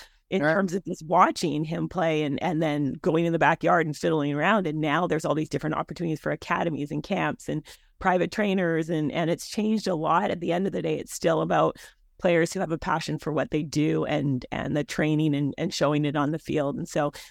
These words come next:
Speaker 1: the heart of it, it's the same. It's just a lot more opportunities now, which is great for younger players.
Speaker 2: Yeah, no, I think that's what I was watching was the World Cup because I knew it was a, I know it was a big deal. So I was like, "Whew, man, look at," <laughs> I was sitting there on the edge of the couch, like, "I don't know any of the,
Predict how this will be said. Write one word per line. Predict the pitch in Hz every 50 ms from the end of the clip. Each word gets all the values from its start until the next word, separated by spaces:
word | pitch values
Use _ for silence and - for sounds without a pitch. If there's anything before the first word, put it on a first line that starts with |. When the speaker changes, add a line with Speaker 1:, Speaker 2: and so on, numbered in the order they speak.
| _
Speaker 1:
the | - 160
heart | 160 208 214 240 240
of | 233 220
it, | 208 208
it's | 208 196 -
the | - 180
same. | - - 165 156 160 151
It's | 147 -
just | - 147 - -
a | 147
lot | 143 139 139 151
more | 151 147 143
opportunities | 143 143 - - - 147 156 156 156
now, | 151 147 151
which | 147 147 - -
is | 160 -
great | - - 151 147 165 143 143 - -
for | - 151
younger | 156 151 147 -
players. | 170 - - - - - - - - - - _ _ _ - -
Speaker 2:
Yeah, | 131 135 127 120 120 117 - _ -
no, | 151 139 135 131 131 131
I | 117 143 139
think | - 165 156 -
that's | - 139 127 -
what | - 135
I |
was | 127 117
watching | 123 127 123 120 - 127
was | 127 120
the | - 123
World | 120 123 123 117 117 -
Cup | - 117 101 - - _ _
because | - 117 - 131 123
I | 123 123
knew | 123 127 123
it |
was | 110 120 123
a, | 120 110 - -
I | 127
know | 131 135 139
it |
was | 123 120
a | 117 104
big | - 123 117
deal. | - 123 120 104 73
So | - - - 131 123 117 113 - _ _ _ _ _ -
I | - 131 143
was | 139 127 120 120 - -
like, | 127 120 117 - - _ _ -
"Whew, | 320 370 359 - - _ _ -
man, | - 147 147 143 147 156 180 214 247 208 147 123 131
look | 139 160 - 262
at," | 247 - - _ -
<laughs> | 208 208 - _ _ _ - - 196
I | - 185
was | 190 185 160 131
sitting | - - 208 165
there | 185 185
on | 175 175
the | 175 -
edge | 170 160
of | 175 151
the | 160
couch, | - - 190 180 180 - -
like, | 277 -
"I | - 254
don't | 330 339
know | 311 226 208
any | 233 247 226
of | 208 175
the, | 190 202